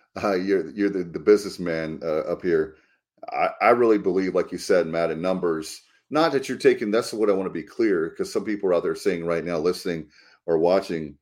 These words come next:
they're saying, "Dave, you don't just take," right, you don't just take anyone. We're not saying take anyone, but I believe wholeheartedly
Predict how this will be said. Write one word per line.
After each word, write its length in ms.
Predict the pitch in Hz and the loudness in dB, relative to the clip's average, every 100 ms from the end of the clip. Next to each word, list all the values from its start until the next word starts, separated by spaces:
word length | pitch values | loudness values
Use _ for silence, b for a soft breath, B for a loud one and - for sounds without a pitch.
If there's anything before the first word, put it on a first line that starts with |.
| _ _ | _ _
they're 120 | 98 92 | -2 -2
saying, 340 | 104 85 78 | -2 -2 2
"Dave, 380 | 98 95 92 80 | 4 4 2 -4
you 120 | 87 | 0
don't 220 | 101 98 | 2 2
just 180 | 92 - | -4 -2
take," 160 | 101 - 92 | -2 -2 -2
right, 300 | 95 90 90 | 2 2 2
you 60 | |
don't 180 | 110 131 | 0 0
just 160 | 139 - | -4 -2
take 180 | 151 151 | -2 0
anyone. 440 | 135 92 82 80 | -2 -2 -4 -2
We're 80 | 104 | 0
not 200 | 123 113 | 0 0
saying 360 | 127 117 98 - _ _ _ | 0 0 -4 -8 _ _ _
take 220 | - 110 117 | 0 2 2
anyone, 400 | 107 90 80 78 | -2 -4 -6 2
but 120 | 101 | 6
I 140 | 120 | 6
believe 460 | 147 101 110 113 92 101 95 | 6 0 0 -2 -2 -4 -2
wholeheartedly 920 | 120 117 107 113 98 80 80 76 | 2 2 4 4 4 -2 -6 -8